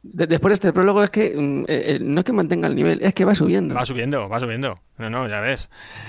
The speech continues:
Speaker 2: Y entonces, bueno, cuando empiezas a ver la peli, yo, claro, cuando la he vuelto a ver lo-, por última vez fue después de hablar de la Canon con nuestros amigos de Aranjuez, que, por cierto, a todos los que no hayan escuchado el podcast de Cineclub Aranjuez de los años ochenta y cualquier otro, recomendamos que lo escuchen porque son chulísimos y los tíos se lo hacen, lo curran súper bien.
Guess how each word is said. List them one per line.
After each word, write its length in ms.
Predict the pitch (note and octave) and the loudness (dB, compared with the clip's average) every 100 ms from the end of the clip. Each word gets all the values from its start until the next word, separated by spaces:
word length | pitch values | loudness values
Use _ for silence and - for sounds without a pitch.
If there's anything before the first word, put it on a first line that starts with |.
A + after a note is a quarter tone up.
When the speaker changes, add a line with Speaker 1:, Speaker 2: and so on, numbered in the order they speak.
| B2 C#3+ | -14 -4
Speaker 2:
Y 60 | C#3+ | 0
entonces, 220 | D#3+ F#3+ | 2 2
bueno, 280 | G3 G3+ C3 | 2 2 2
cuando 180 | C#3+ C#3 | 0 -2
empiezas 200 | C#3 E3 | 0 2
a 40 | E3+ | 4
ver 80 | E3 | 4
la 120 | E3+ | 2
peli, 360 | F3+ G3 G#3+ - | 2 2 0 -4
yo, 520 | C3+ C3+ C#3+ D#3 E3+ - | -4 0 2 2 0 -2
claro, 380 | D#3+ E3+ A2+ A#2 C3 | 0 2 0 -6 -6
cuando 260 | B2+ C3 C#3 | -4 0 0
la 100 | C#3 | 0
he 20 | |
vuelto 200 | D#3 D3+ | 0 0
a 20 | |
ver 140 | D3+ D3+ | 0 0
lo-, 160 | D3+ | -4
por 160 | D3 D#3 | -6 -6
última 260 | D#3 D#3 | -4 -2
vez 100 | E3 | -2
fue 160 | - C3+ | -2 -2
después 320 | C#3+ - D#3+ C3 | -2 0 -2 0
de 200 | B2+ B2 | -2 -2
hablar 300 | A#2+ B2+ C3+ | -2 -2 0
de 360 | C3+ C3+ C3+ | 0 2 0
la 140 | C#3 C3 | 0 0
Canon 280 | C#3 C3+ C3 | -2 -2 -4
con 120 | C3 | -6
nuestros 220 | C3 C3+ | -6 -6
amigos 260 | C#3 C3+ C3 | -4 -4 -4
de 60 | |
Aranjuez, 420 | B2+ A2+ D#3+ G#3 - | -6 -4 -4 -4 -4
que, 140 | B2+ | -6
por 120 | - | -2
cierto, 180 | D#3 D3+ | -2 0
a 40 | A#2+ | 0
todos 140 | C3+ | 0
los 140 | C#3+ - | -2 -4
que 100 | C#3+ | -4
no 80 | |
hayan 160 | C#3 C3+ | -4 -4
escuchado 300 | B2+ C3 C#3 | -6 -6 -6
el 60 | C3+ | -6
podcast 360 | C3+ C3+ A#2+ | -4 -4 -4
de 460 | B2+ B2 B2 A#2+ A#2 | -2 0 0 -2 -4
Cineclub 380 | B2+ B2 A#2 C3 | -4 -6 -4 -4
Aranjuez 420 | B2 A2+ C3+ C#3 | -4 -4 -2 -2
de 240 | A#2 B2 A#2+ | -2 -4 -4
los 160 | A#2+ | -6
años 220 | B2+ A#2+ A#2+ | -6 -6 -6
ochenta 320 | B2 C#3+ B2 | -6 -4 -2
y 100 | - | -2
cualquier 300 | - B2+ A#2+ C3 | -2 -2 -2 -4
otro, 260 | E3 G3 - | -2 -4 -4
recomendamos 540 | A#2+ A2 G#2+ A#2 B2 | -6 -6 -6 -4 -6
que 80 | B2 | -8
lo 60 | |
escuchen 320 | G2+ A#2 F3 E3 | -10 -8 -6 -4
porque 220 | B2 G#2+ | -4 -6
son 240 | G#2+ A2 G2+ | -8 -10 -12
chulísimos 520 | - A2 G#2 C3 E3+ | -12 -10 -8 -6 -6
y 40 | C#3 | -6
los 140 | A2 | -8
tíos 260 | - A#2+ A2 | -8 -8 -6
se 80 | A#2 | -6
lo 100 | A#2 | -6
hacen, 380 | - A#2 A#2 | -6 -6 -6
lo 100 | A#2 | -8
curran 240 | A#2 B2+ A2+ | -8 -6 -6
súper 260 | B2 G#2+ | -8 -10
bien. 160 | G#2+ | -6